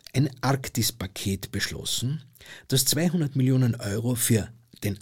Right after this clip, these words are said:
Ausbau von Radarkapazitäten auf den Färöerinseln und für eine neue Drohnenflotte auf Grönland vorsieht. Mit einem Geräuschüberwachungssystem, auf Englisch Sound Surveillance System,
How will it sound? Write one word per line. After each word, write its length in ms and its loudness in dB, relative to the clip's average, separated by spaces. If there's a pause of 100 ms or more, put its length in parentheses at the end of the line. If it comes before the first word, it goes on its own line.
Ausbau 400 -4
von 240 -8
Radarkapazitäten 1400 -2
auf 160 -4
den 180 -4
Färöerinseln 1080 -2 (560)
und 140 -4
für 160 0
eine 200 -2
neue 540 -4 (160)
Drohnenflotte 1120 -2 (640)
auf 180 -6
Grönland 480 -4
vorsieht. 640 -10 (1300)
Mit 180 4
einem 260 4
Geräuschüberwachungssystem, 1500 2
auf 140 2
Englisch 460 2
Sound 320 0
Surveillance 600 0
System, 500 2